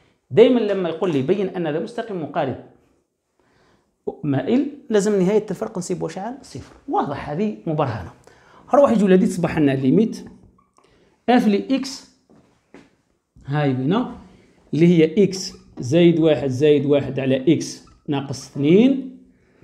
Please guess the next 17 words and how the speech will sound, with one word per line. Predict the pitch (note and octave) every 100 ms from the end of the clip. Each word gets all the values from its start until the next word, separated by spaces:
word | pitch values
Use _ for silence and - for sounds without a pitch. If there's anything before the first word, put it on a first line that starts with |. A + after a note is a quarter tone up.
| _ _
ناقص | B2 B2+ F#3+ A3+ A3 A3 C4 - -
إيكغيك، | A3 D3+ D3 F#3+ C4 - - _ _ -
ها | A2 D3 G3+
هو | F3 D#3+
هنا | F#3 A#3+ G3+
إيكغيك | B2+ C3 F3+ - -
اللي | C#3 D3
عطاوها | C#3+ C3 G2+ G#2
لنا، | D3+ -
شوفوا | - D3 D3+
وين | B2
راه، | F3+ - _ _ _ _ _ _ _ _
ناقص | C#3 C#3+ C#3 A3 - C4 A#3 - - - G#3+
إكس | F#3+ - - - -
زائد | C3 B2 F3+ C#3 C3
واحد | B2+ D#3+ C4 - - - _ _ - D3+
لما | E3 F3+ C#3+ C3+ D#3+ G#3 B3